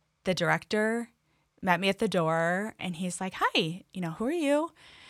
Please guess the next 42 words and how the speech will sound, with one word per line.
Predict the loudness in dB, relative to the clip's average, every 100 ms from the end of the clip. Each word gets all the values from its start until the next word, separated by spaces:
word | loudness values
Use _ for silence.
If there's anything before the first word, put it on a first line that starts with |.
| -20 _
And | -6 -4 -4 -6
I | -8
told | -8 -4 -4
him, | -2 0 0
and | 0 -2 -6 -10
I | -10
was | -8
like, | -10 -8
"My | -8
daughter's | -4 -4 -2 -4
in | -4
the | -6
car, | -6 -6 -6 -6 -10 -14 -14
and | -12 -8
she | -10 -12
cannot | -14 -10 -8 -10
get | -12
out." | -10 -8
And | -8
he | -8
goes, | -6 -8 -12 -20 -20 -20 -20 -20 _ _ -12
"Can | -6
I | -4 -2 -4 -8 -14
talk | -8 -6 -4
to | -6
her? | -4 -2 -4 -6 _ _ _ _ _
Would | 0
that | 0
be | 0 -2
okay?" | -2 -2 0 0
And | 0
I | -2
said, | -4 -6 -4
"Yeah, | 0 0 -2 -4
that, | -4 -2
that's | -4 -2
okay." | -4 -2 -2 -2 -8 -20 -20 -20 -20 _ _ _
He | _ -2
grabbed | 0 0 0 2
this | 2 2
little | 0 0
box. | 4 6 4 2 _ -8 -6 -8